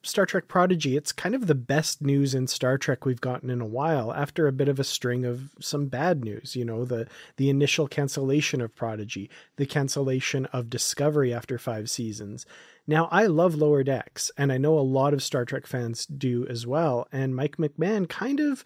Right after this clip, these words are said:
raised, not the alarm, I would say, but a note of concern that these things happen in the television world, and Lower Decks is not immune to it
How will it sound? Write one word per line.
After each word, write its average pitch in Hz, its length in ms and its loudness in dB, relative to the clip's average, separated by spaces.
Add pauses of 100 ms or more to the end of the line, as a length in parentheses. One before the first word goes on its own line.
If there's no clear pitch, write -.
(120)
raised, 185 640 4
not 202 340 0
the 254 100 6
alarm, 160 540 6
I 131 100 2
would 127 140 0
say, 139 120 0
but 147 240 2
a 220 120 0
note 233 360 6
of 240 160 -2
concern 156 640 0 (400)
that 151 440 2 (180)
these 143 360 -2
things 165 280 0
happen 147 540 0
in 135 160 0
the 143 80 2
television 127 580 0
world, 113 380 -4 (100)
and 131 500 0
Lower 131 280 2
Decks 180 280 -2
is 196 120 0
not 160 260 2
immune 185 360 2
to - 140 -4
it 110 140 -8